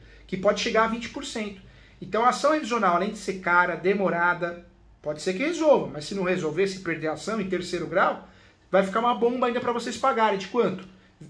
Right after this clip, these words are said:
Até vinte por cento do valor do imóvel. Já pensou? E o dinheiro que cê, o dinheiro que vocês gastaram com advogado, com recurso, com taxa judiciária, com citação? Em vez de ajudar, vai, vai atrapalhar mais.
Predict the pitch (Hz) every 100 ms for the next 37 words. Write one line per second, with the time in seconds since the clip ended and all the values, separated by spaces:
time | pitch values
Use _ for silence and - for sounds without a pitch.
0 | - - 208 190 269 - 214 247 - 220
1 | 185 208 220 220 220 226 208 220 196 170
2 | - - - _ _ - 240 240 185 247
3 | 240 - - - 254 339 262 240 - -
4 | - - _ _ 196 190 226 233 233 196
5 | 202 190 185 185 175 170 165 170 165 156
6 | - 175 175 185 185 185 175 - - 165
7 | - 180 - 170 - 175 165 160 160 -
8 | - - - 226 - - 185 185 180 175
9 | - - _ _ _ _ _ 185 190 220
10 | 240 247 233 196 233 208 233 277 - 233
11 | 247 262 254 262 302 320 226 196 -